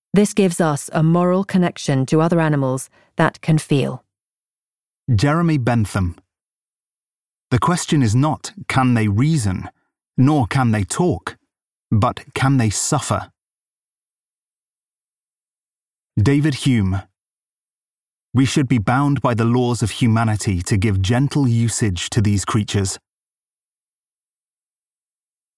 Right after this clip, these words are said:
Speaker 2: Peter Singer. The only justifiable stopping place for the expansion of altruism is the point at which all whose welfare can be affected by our actions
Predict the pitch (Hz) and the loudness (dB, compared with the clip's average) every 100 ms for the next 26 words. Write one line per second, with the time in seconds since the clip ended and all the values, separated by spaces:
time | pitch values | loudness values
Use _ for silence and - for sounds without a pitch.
0 | _ _ _ _ - 165 156 131 - 135 | _ _ _ _ -4 -2 0 -2 -2 0
1 | 104 92 - _ _ _ _ _ _ _ | 0 -4 -12 _ _ _ _ _ _ _
2 | _ _ _ _ _ _ _ - 123 170 | _ _ _ _ _ _ _ 0 2 2
3 | 190 156 143 - 127 131 120 107 104 - | 2 0 -2 -2 -2 0 0 0 -2 -2
4 | 135 - 117 98 101 95 - 120 104 98 | -4 0 0 2 0 -2 -4 -2 -2 -2
5 | - 127 135 131 143 131 120 107 123 127 | -2 0 0 0 0 0 0 -2 -2 -2
6 | - 117 101 92 104 - - - - 117 | 0 0 0 -2 -4 -8 -20 -20 -4 -2
7 | 107 - 131 151 147 117 107 - - - | 0 0 2 2 0 0 -2 -4 -6 0
8 | 131 160 139 135 107 110 143 131 - 98 | 2 2 2 2 0 0 0 0 -2 -2
9 | 98 117 107 104 - 139 - 110 104 113 | -2 -2 0 0 -2 -4 -2 0 0 0
10 | 107 123 175 - 110 92 95 | 0 -2 -4 -4 -2 0 -4